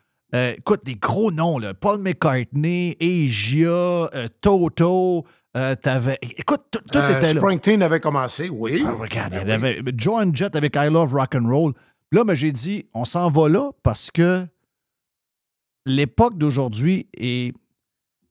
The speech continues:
Speaker 1: tu sais, là, tu me racontes ça, c'est parce que je fais un lien avec ça, là. L'époque d'aujourd'hui est très différente. Tout évolue, puis tout change, puis on peut pas rester dans le passé, je comprends ça, mais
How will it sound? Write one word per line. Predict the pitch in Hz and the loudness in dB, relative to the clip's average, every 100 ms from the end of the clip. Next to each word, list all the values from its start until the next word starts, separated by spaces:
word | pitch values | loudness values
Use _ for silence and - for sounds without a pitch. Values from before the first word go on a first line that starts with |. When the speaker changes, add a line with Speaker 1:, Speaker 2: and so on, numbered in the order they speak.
| _ _ - | _ _ 0
Speaker 1:
tu | 170 | 2
sais, | 208 | 2
là, | 165 | 0
tu | 160 196 | -2 0
me | |
racontes | 180 202 202 151 | 0 2 0 0
ça, | - 143 | 0 -2
c'est | - | -2
parce | 117 | -4
que | 139 | -2
je | - | 0
fais | 170 | 2
un | 147 | 2
lien | 127 143 | 2 0
avec | 107 - | -2 -6
ça, | - | -8
là. | 80 76 - _ _ _ _ _ _ _ _ _ 139 | -8 -10 -20 _ _ _ _ _ _ _ _ _ 0
L'époque | 151 147 254 233 | 0 4 2 2
d'aujourd'hui | 151 135 131 104 123 156 175 | 0 2 0 0 0 0 -2
est | - 107 | -6 -4
très | 131 143 | 0 2
différente. | 123 - 104 80 76 92 - - | 0 -4 -6 -6 -6 -10 -8 -4
Tout | 180 - | -2 -4
évolue, | 120 113 104 120 | -4 -2 -2 -2
puis | 117 98 | -4 -4
tout | 110 | -6
change, | - 110 117 | -4 -2 -2
puis | - | -4
on | 92 | -6
peut | 95 | -2
pas | 143 | -2
rester | 113 98 113 | -2 -4 -6
dans | |
le | 95 | -6
passé, | - 85 85 | -4 -6 -4
je | 139 | -4
comprends | - 90 82 | -6 -8 -8
ça, | 82 120 | -4 -4
mais | 90 87 82 | -2 -6 -8